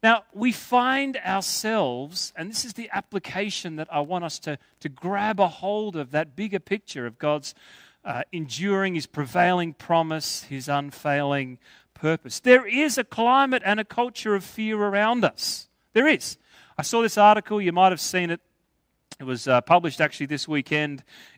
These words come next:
in the papers. A <clears throat> journalist by the name of Joe Hildebrand, he works for the, the Daily Telegraph. A-, and normally I would skim over his articles or not even read them at all. He's very left-leaning, but this particular one caught my attention.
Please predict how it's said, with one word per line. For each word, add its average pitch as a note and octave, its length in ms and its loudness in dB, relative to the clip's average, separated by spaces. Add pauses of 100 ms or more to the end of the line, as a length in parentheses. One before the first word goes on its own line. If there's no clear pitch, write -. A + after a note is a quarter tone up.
in D3+ 220 -2
the D3 60 -2
papers. C#3+ 520 -2
A B2 180 2 (140)
<clears throat> D3+ 180 -6
journalist C#3+ 640 -4
by C3+ 220 6
the B2+ 100 -6
name C3+ 340 0
of A2+ 220 -6
Joe D3 220 -2
Hildebrand, C3+ 500 -2
he A#2+ 60 -6
works B2+ 320 -8
for B2 200 -8
the, A#2 280 -4 (400)
the C3 80 -8
Daily C#3+ 260 4
Telegraph. C3 640 -2
A-, E3+ 140 -8 (180)
and D3 240 -2
normally B3+ 340 2
I A#3 100 8
would G3 140 2
skim - 360 -2
over F#3 200 2
his D#3 200 0
articles C#3 720 0
or A#2+ 180 -6
not C3+ 180 -4
even B2 220 -6
read C3 200 -2
them A#2+ 120 -10
at A#2 100 -10
all. B2 180 -4
He's A#2 120 -8
very C3+ 500 -2 (360)
left-leaning, C3 880 0
but B2+ 180 -4
this F3+ 140 -6
particular G3+ 640 0
one B2+ 260 2
caught F3 380 -4
my E3+ 160 0
attention. A3 420 -4